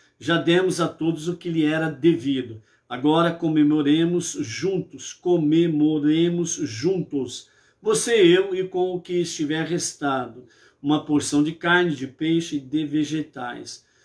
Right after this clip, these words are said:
Foi isso que Deus disse a Israel no oitavo dia. "De Atzeret, assembleia para vós. Celebre com o que estiver disponível, com um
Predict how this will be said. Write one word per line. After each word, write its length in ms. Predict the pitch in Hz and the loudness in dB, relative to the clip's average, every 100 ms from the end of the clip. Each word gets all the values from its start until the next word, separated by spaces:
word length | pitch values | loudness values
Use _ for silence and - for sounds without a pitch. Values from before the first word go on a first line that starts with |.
| _ | _
Foi 200 | - 165 | -2 4
isso 360 | 151 165 160 175 | 6 6 2 -6
que 120 | 175 | -8
Deus 400 | 139 139 151 143 | -2 0 0 0
disse 440 | 127 143 143 151 - | -2 -2 -2 -6 -6
a 180 | 143 147 | 0 2
Israel 680 | 143 143 160 139 135 135 156 | 2 0 -2 -2 -2 -4 -6
no 180 | 131 143 | 0 2
oitavo 640 | 147 143 135 139 139 143 | 2 2 -2 -4 -2 -4
dia. 600 | 113 120 147 127 117 - _ _ _ _ | -2 0 2 0 -8 -16 _ _ _ _
"De 300 | 123 143 156 | -2 2 2
Atzeret, 920 | 143 143 - - 160 151 127 117 - | 0 -4 -4 0 2 2 0 -6 -10
assembleia 800 | 139 143 - 151 135 135 143 139 | -6 -4 -2 0 0 0 0 0
para 300 | - 135 143 | -2 0 0
vós. 560 | 139 160 147 - - - _ _ | 4 4 4 0 -8 -12 _ _
Celebre 640 | - 151 143 143 143 151 | -4 2 4 4 4 2
com 240 | 147 - 147 | 0 0 2
o 180 | 151 143 | 2 0
que 200 | - 147 | 2 2
estiver 540 | 143 139 139 143 135 | 2 -4 0 0 -2
disponível, 800 | 160 180 - 175 143 135 117 107 _ _ _ | -8 -10 -8 -4 -2 -4 -8 -14 _ _ _
com 320 | 170 165 170 - | 4 4 4 0
um 280 | 190 196 | -4 -4